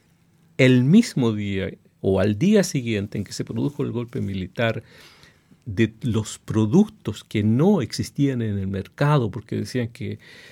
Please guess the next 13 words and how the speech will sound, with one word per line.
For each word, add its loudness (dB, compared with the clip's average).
que 0
no 6
se 2
producían, 0
los, -2
las 0
tiendas, 4
los -6
negocios 0
se 0
llenaron 2
de -4
productos -8